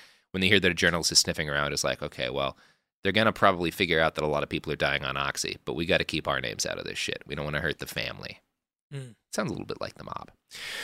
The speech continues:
Speaker 1: Shortly thereafter, Time put together an article on OxyContin deaths. Concerned Purdue employees asked Richard Sackler, then the C E O, about this. He wrote that the Times coverage was not, quote, "balanced," blamed the deaths on drug addicts, and assured them,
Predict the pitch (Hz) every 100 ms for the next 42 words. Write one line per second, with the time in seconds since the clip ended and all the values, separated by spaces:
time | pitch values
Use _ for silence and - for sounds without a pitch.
0 | - - 320 277 202 127 101 120 - 151
1 | 175 143 147 139 139 92 85 - 92 107
2 | - 80 - - - 104 - 76 67 57
3 | - - - 107 - 143 165 190 160 160
4 | 156 147 92 73 - 107 123 - 113 -
5 | 151 - 82 69 73 76 107 139 - 156
6 | 131 76 - 104 113 135 - - - -
7 | - 98 104 135 175 - 127 123 - 90
8 | 90 90 127 - 71 - _ - 113 -
9 | _ _ 135 220 214 110 - - - -
10 | - 120 160 165 131 - 104 90 - -
11 | 202 247 107 98 113 - - - 104 92
12 | - 254 131 123